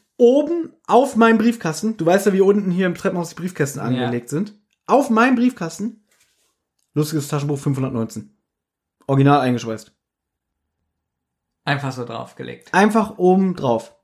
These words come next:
Speaker 1: Und jetzt frage ich dich, selbst wenn's in der Post verloren gegangen wäre und die es jetzt gefunden haben, würden sie es nicht in den Briefkasten schmeißen?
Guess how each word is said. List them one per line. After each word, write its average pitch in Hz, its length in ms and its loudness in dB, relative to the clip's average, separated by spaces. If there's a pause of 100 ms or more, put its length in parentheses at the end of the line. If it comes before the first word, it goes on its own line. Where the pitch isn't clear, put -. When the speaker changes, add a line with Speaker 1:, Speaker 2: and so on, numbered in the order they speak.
(340)
Speaker 1:
Und 151 100 -6
jetzt 170 140 -6
frage 190 340 0
ich - 120 -12
dich, - 360 -14 (2250)
selbst 196 280 2
wenn's 214 200 4
in 202 80 -4
der 196 80 2
Post 208 360 -4
verloren 196 360 6
gegangen 123 400 2
wäre 110 260 -4
und 127 100 -4
die 139 80 -4
es 147 80 -6
jetzt 180 180 -2
gefunden 180 380 -2
haben, 117 180 -2
würden 170 200 4
sie 202 100 -2
es - 100 -4
nicht 196 300 -6
in 196 140 4
den 180 120 6
Briefkasten 123 560 -4
schmeißen? 101 500 -10